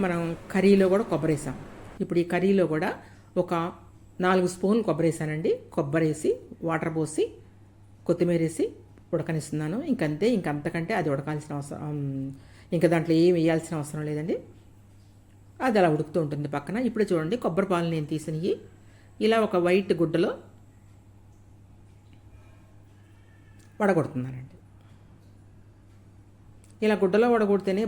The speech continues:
బాగుంటుందండి. ఏ మాత్రం దాంట్లో ఉన్న పీచు అది మన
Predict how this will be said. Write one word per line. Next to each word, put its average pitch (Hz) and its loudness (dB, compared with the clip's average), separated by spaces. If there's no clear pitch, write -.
బాగుంటుందండి. 160 -2
ఏ - 4
మాత్రం 185 -2
దాంట్లో 165 -2
ఉన్న 165 -6
పీచు 170 -2
అది 160 -2
మన 156 -4